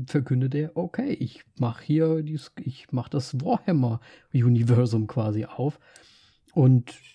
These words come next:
wenn er so ein Riesenfan ist, wie er ja überall sagt und beziehungsweise,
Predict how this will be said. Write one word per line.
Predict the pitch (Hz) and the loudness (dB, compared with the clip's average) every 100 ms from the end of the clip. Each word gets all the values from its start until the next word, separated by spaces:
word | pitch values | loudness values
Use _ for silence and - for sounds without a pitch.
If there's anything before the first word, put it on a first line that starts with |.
| _ _ _ _ _ _ _ _ - - - | _ _ _ _ _ _ _ _ -20 -16 -4
wenn | 143 139 | 0 0
er | 127 139 | 0 -2
so | 131 | 2
ein | 139 | 4
Riesenfan | 131 143 131 131 131 117 139 | 4 2 2 0 2 0 0
ist, | 240 240 - _ _ _ _ _ | 0 -2 -4 _ _ _ _ _
wie | 127 120 | 0 2
er | 120 117 | 2 0
ja | 117 | -2
überall | 120 117 113 113 | -2 -2 -2 -2
sagt | 117 120 143 | -2 -4 -4
und | - 113 | -4 -6
beziehungsweise, | 110 - 117 113 113 110 110 110 | -4 -2 -2 -2 -2 -2 -4 -6